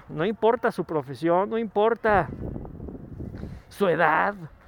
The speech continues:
su género, o sea, no importa, o sea, si se suman ustedes, lo podemos incluso hacer vía remota. Este, ¿cómo se llama? Nos po-, po-, podemos grabar este podcast con todo gusto, con todo gusto,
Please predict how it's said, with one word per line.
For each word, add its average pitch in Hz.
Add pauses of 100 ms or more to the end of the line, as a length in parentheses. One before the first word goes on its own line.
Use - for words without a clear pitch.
(120)
su 156
género, 190
o 165
sea, 147
no 165
importa, 190
o 143
sea, 123
si 123
se 123
suman 208
ustedes, 170
lo 160
podemos 156
incluso 160
hacer 160
vía 151
remota. 151 (920)
Este, 131
¿cómo 151
se 160
llama? 151
Nos 151
po-, -
po-, 214
podemos 190
grabar 151
este 147
podcast 147
con 151
todo 160
gusto, 190
con 139
todo 196
gusto, 170